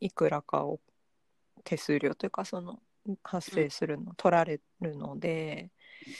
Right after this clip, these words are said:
Speaker 1: まあ、出版社のサイトで買うっていうのも一つ。
Speaker 2: うん。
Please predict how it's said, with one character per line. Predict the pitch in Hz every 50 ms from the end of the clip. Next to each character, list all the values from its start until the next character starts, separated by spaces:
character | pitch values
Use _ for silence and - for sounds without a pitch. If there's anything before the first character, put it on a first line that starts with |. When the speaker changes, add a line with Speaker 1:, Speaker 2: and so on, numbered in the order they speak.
| - - - - - - _ _ _ _ _
Speaker 1:
ま | - 202
あ、 |
出 | - - 214 202 - _ -
版 | 277 277 269 269 247
社 | - - 180 160
の | 156 151
サ | - - 165 151 151
イ | 147
ト | - - 151
で | 139 151 143
買 | - - 147 143
う | 143 143
っ |
て | - _ _ - -
い | - -
う | - - -
の | - - - -
も | 202 - - - _ - - _ _
一 | - - - - - - - -
つ。 | - - - - 226 220 - _ _ _ _ _ _ _ _ -
Speaker 2:
う | 190 190
ん。 | 175 160 156 151 147 170